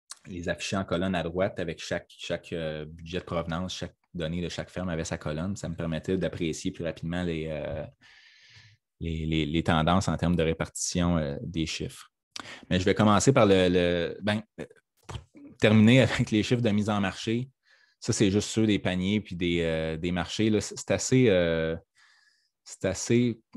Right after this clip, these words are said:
comment dire, ça, ça ressemble tout à fait à ce qu'on avait dégagé là, euh, avec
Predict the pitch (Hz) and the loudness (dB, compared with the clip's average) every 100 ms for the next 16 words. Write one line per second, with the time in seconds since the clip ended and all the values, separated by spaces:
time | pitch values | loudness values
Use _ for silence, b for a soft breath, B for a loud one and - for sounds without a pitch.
0 | - 233 98 87 95 - 127 101 - - | -18 -10 -4 0 0 -2 -4 -2 0 4
1 | 120 120 - 107 - 120 110 - 98 95 | 4 2 2 0 2 2 2 -2 -4 -2
2 | 87 98 95 95 90 85 80 95 104 95 | -2 0 0 0 0 0 0 -2 -2 -2
3 | 92 82 80 76 78 76 76 78 85 | -2 -4 -4 -6 -8 -10 -12 -14 -16